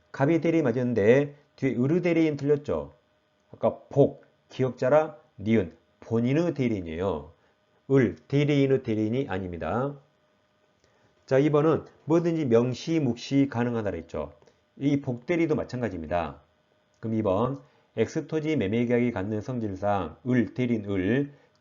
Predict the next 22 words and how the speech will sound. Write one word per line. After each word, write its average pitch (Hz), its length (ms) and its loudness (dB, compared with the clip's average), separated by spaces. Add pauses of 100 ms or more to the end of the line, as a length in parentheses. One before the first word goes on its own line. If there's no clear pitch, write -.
(100)
대리인에 147 420 0
의한 113 400 0
처리가 110 600 0 (260)
꼭 180 240 -4
필요하지 185 320 -4
않다면 98 720 -4 (340)
특별한 151 500 0
사정이 123 260 -2
없는 120 200 -2
한 117 400 -2 (420)
복대리인 120 460 -2
병, 95 420 0 (240)
병 139 280 2
선임에 151 440 -2
관하여 104 580 -2 (220)
묵시적 139 520 -2
승낙이 139 360 -2
있는 113 180 -2
것으로 147 460 0 (100)
볼 156 140 -4
수 151 80 -6
있습니다. 87 580 -4